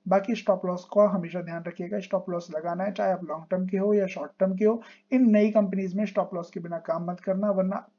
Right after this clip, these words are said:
पैसे आधे और आधे से भी कम हो सकते हैं। अब inside bar की बात करें तो यहाँ पर देखिए इसके अंदर ही ये कैंडल बनती हुई नजर आ रही है। तो जब तक इसका हाई ये ना निकले तो ये इसके लिए एक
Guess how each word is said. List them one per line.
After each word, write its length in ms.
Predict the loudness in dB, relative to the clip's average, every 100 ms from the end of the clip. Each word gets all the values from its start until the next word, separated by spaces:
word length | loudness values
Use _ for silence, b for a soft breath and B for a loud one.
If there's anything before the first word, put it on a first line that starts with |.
| 8
पैसे 360 | 8 8 0
आधे 540 | -2 -2 0 2 0 -2
और 100 | -4
आधे 260 | -2 -4 -6
से 140 | -8
भी 120 | -10
कम 260 | -6 -4 -4 -8
हो 100 | -12
सकते 380 | -12 -14 -8 -8
हैं। 100 | -8 B B B
अब 160 | -6 0
inside 340 | 0 4 4 6
bar 180 | 4
की 120 | 4 4
बात 240 | 2 2
करें 200 | -4 -4 -8 b -2
तो 80 | 0
यहाँ 180 | 2 2
पर 140 | 4
देखिए 280 | 4 2 0
इसके 220 | 0 0
अंदर 280 | 0 0 0
ही 140 | 0
ये 80 | 0
कैंडल 380 | 0 0 0 2
बनती 280 | 0 0 0
हुई 80 |
नजर 260 | 2 2 4
आ 80 | 4
रही 160 | 4
है। 120 | 0 -4 B B
तो 80 | 0
जब 160 | 0 2
तक 280 | 2 2 -6 _ _ _ _ _ _ -6
इसका 300 | -6 -4 -4
हाई 240 | -2 -4
ये 240 | -2 -2 0
ना 120 | 0
निकले 320 | -2 -4 -8
तो 340 | -8 _ -6
ये 160 | 0 0
इसके 380 | 0 -6 -6 -4
लिए 260 | -4 -4 -4
एक 180 | -4